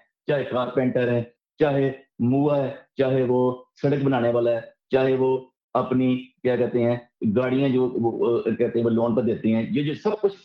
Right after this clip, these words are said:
مٹی، اے، لوہا، سارا بجلی، ہر چیز آپ کے ملک میں چل رہی ہے، ان کا system چل رہا ہے۔ یہی کام دوسرے یورپ کے ملک کر رہے ہیں۔ راجہ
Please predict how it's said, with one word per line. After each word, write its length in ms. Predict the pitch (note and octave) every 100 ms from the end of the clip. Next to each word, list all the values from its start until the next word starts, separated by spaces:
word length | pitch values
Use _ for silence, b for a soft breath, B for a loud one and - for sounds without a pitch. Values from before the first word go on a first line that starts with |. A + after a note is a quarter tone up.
| _ D3
مٹی، 520 | F3+ - F3+ E3+ - C#3 B2+
اے، 260 | C#3+ C3+ C3
لوہا، 400 | C3+ C3 E3 E3
سارا 420 | D3+ - F3+ F3+ D#3
بجلی، 360 | C3 C#3+ D#3
ہر 260 | C#3+ G#3 F#3+
چیز 460 | - E3+ F3+ - -
آپ 240 | C#3+ -
کے 80 | D3
ملک 180 | B2+ -
میں 80 | B2
چل 180 | A#2+ G2 G2+
رہی 140 | G#2
ہے، 60 | A2+
ان 100 | A2+
کا 100 | B2 -
system 280 | D#3 D3 D#3+
چل 160 | C#3 G2+
رہا 160 | F2+
ہے۔ 40 | F2+ _ _ -
یہی 340 | D3 G#3+ A3 G3+ B B -
کام 220 | D#3 D#3+
دوسرے 340 | C#3 D#3+ E3+
یورپ 260 | C#3+ C3+ C3
کے 60 | C3
ملک 220 | A#2+ A#2
کر 140 | G#2
رہے 100 | F#2
ہیں۔ 120 | F#2+ F2+ _ _ _ - - -
راجہ 200 | A#2+